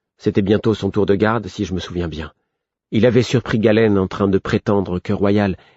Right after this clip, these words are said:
était deux fois plus noble que Chevalerie ou, ou Vérité,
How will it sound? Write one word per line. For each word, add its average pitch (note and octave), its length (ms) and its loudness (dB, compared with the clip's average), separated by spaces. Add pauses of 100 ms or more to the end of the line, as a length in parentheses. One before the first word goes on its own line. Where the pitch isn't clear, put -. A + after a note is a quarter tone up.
(120)
était A#2+ 220 2
deux B2 140 4
fois C3 200 2
plus A#2 160 -2
noble A2+ 200 2
que A#2 120 -2
Chevalerie G#2+ 560 0
ou, F2 220 -6 (240)
ou A#2+ 60 -2
Vérité, G#2+ 500 0